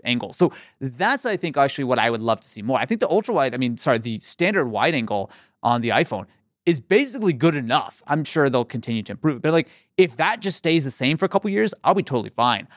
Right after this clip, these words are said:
I just love to see some of that same quality come over to both the ultra wide as well as the telephoto lenses.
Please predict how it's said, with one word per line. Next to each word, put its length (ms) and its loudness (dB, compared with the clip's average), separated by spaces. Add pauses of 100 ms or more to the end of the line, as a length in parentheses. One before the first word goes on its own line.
(200)
I 160 2
just 180 -4
love 160 2
to 80 -10
see 140 -2
some 260 0
of 60 -2
that 160 0
same 280 0
quality 360 2
come 240 -2
over 280 0 (220)
to 80 -6
both 240 4
the 80 -4
ultra 260 -2
wide 220 2
as 180 -8
well 240 4
as 80 -2
the 80 -12
telephoto 480 -4
lenses. 540 -8